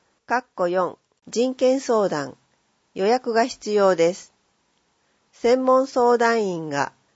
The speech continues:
電話、面談、ファックス、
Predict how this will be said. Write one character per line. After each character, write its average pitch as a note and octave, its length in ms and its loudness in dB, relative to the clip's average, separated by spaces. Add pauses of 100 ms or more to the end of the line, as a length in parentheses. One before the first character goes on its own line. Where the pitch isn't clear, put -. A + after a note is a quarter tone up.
(260)
電 G#3+ 300 0
話、 G3 300 4 (240)
面 F#3 340 -2
談、 E3+ 340 0 (300)
フ A3+ 80 -2
ァ A3+ 40 2
ッ A#3 40 -4 (120)
ク F3 120 -8
ス、 - 300 -12